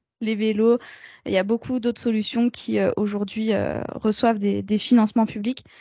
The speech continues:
Euh, peut-être que pour certains types de trajets qui ne pourraient pas, euh,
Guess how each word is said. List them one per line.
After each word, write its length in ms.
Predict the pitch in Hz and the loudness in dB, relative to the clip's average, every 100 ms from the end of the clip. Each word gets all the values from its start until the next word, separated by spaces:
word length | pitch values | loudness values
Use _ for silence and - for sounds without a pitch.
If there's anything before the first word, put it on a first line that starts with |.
| - _ - | -20 _ -4
Euh, 440 | 208 196 190 190 | 0 0 0 -4
peut-être 440 | 196 208 214 226 - | -4 -4 -2 -2 -2
que 220 | 254 247 | 0 0
pour 360 | - 208 196 - - | 0 -8 -8 -12 -12
certains 380 | - 220 226 214 | -6 -2 0 0
types 160 | 220 | 2
de 80 | 208 | 0
trajets 400 | - 214 208 214 | 2 2 2 2
qui 160 | - 202 | 0 -2
ne 100 | 190 | 0
pourraient 340 | - 214 196 | 0 0 0
pas, 460 | 190 208 202 185 | 2 2 2 2
euh, 60 | 180 | 0